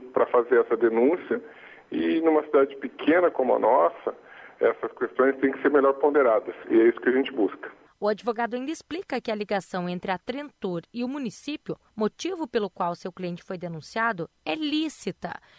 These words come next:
Speaker 2: E documentos comprovam a legalidade das obras que o município executava no terreno da associação e que também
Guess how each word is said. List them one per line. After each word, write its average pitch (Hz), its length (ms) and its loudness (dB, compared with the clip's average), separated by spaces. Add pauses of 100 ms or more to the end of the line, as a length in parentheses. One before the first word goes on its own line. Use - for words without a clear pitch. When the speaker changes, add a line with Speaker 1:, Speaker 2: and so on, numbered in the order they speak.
(220)
Speaker 2:
E 427 60 -2
documentos 311 760 -4
comprovam 254 840 -2
a 190 80 -2
legalidade 190 680 -6
das 202 240 -4
obras 190 380 -4
que 240 80 -8
o 220 40 -6
município 220 480 -6
executava 208 760 -4 (280)
no 302 320 -4
terreno 214 600 -4
da 196 160 0
associação 254 680 -6 (320)
e - 60 -14
que 311 120 -8
também 247 480 -6